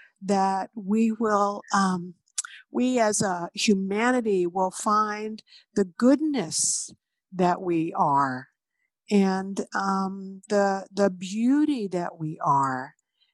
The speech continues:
and the love that we are. You know, you talk about the vastness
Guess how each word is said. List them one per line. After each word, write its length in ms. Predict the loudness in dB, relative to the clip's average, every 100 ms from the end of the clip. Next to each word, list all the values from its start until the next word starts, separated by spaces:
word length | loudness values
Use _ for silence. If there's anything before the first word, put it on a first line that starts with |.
| -2
and 160 | 0 2
the 80 |
love 640 | 0 2 2 2 0 -2 -4
that 180 | -4 -4
we 200 | -2 0
are. 260 | 0 0 0
You 100 | 2
know, 140 | 2
you 180 | 2 -2
talk 360 | -2 0 0 0
about 320 | 0 0 0
the 100 | -6
vastness 1160 | -4 0 2 2 0 -2 -4 -6 -2 -2 -2